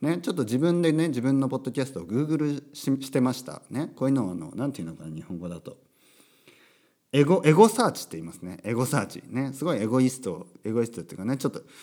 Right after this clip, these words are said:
エゴイスト、英語とは違うな。えーと、日本語で言うとね、どういうニュアンスかな。日本語で言うと、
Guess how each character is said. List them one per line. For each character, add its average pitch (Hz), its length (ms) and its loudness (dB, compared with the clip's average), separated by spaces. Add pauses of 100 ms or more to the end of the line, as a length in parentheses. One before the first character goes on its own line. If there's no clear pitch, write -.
(140)
エ 110 140 -6
ゴ 180 180 -4
イ 466 40 -2
ス - 120 -14
ト、 - 140 -6
英 160 120 0
語 202 140 0
と 202 80 -6
は 185 140 -2
違 110 60 -8
う 104 160 -8
な。 98 280 -8 (380)
え 92 160 -12
ー 98 40 -12
と、 110 80 -10
日 123 120 -2
本 220 220 -2
語 247 100 0
で 240 80 -2
言 226 80 -2
う - 20 -14
と 190 140 -6
ね、 120 340 -2 (1300)
ど 131 100 4
う 175 60 4
い 160 180 4
う 107 40 0
ニ 98 120 -2
ュ 98 80 -6
ア 95 40 -6
ン 92 40 -6
ス 90 80 -14
か 92 100 -8
な。 90 220 -8 (720)
日 131 80 -10
本 220 180 -6
語 226 100 -2
で 208 120 -4
言 190 80 -2
う 180 40 -4
と、 151 760 0